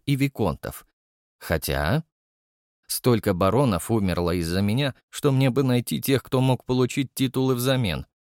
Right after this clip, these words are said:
А уж виконтов в ближайшее время станет меньше ещё на два. Даже какой-то несправедливостью по отношению к империи попахивает. Но они сами виноваты. Не нужно было вставать на моём пути.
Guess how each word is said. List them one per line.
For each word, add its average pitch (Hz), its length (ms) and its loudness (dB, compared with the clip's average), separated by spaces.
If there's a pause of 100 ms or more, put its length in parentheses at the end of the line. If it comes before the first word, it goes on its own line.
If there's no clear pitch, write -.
(220)
А 113 120 4
уж 98 200 -2
виконтов 95 580 0
в 71 80 -8
ближайшее 92 600 -2
время 120 320 0
станет 127 440 -2
меньше 110 420 -2
ещё 104 480 -2
на 85 160 0
два. 69 300 -6 (760)
Даже 87 340 0
какой-то 95 440 0
несправедливостью 85 960 -2
по 135 140 0
отношению 107 640 0
к - 100 -4
империи 101 400 0
попахивает. 76 760 -4 (640)
Но 92 640 0
они 92 260 0
сами 90 400 0
виноваты. 76 640 -4 (640)
Не 104 160 2
нужно 101 460 2
было 170 220 2
вставать 139 460 0
на 156 120 0
моём 113 320 2
пути. 117 420 -2